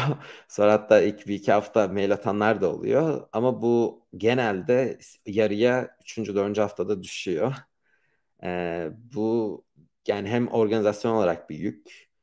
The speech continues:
e, hem planlama açısından bir yük, hem de yani gerekli disiplini göster-, yani insanların biz programa gerekli disiplini gösterecekleri zaman gelmesini öneriyoruz. Buna çok açık yazıyoruz, söylüyoruz, forumlarda soruyoruz falan.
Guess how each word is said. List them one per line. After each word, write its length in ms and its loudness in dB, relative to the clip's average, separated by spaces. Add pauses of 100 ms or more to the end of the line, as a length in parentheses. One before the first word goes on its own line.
(540)
e, 80 -10
hem 880 -4 (340)
planlama 420 -2
açısından 500 -8
bir 60 -8
yük, 260 -4
hem 380 -2
de 440 2 (1000)
yani 300 -2
gerekli 440 2
disiplini 520 -4
göster-, 880 0
yani 140 -4
insanların 460 0
biz 140 -4
programa 400 0
gerekli 240 2
disiplini 300 -6
gösterecekleri 720 -2
zaman 380 -4
gelmesini 500 -8
öneriyoruz. 640 -6
Buna 220 -4
çok 220 -8
açık 220 -10
yazıyoruz, 400 0
söylüyoruz, 600 0
forumlarda 480 -2
soruyoruz 520 -2
falan. 400 -2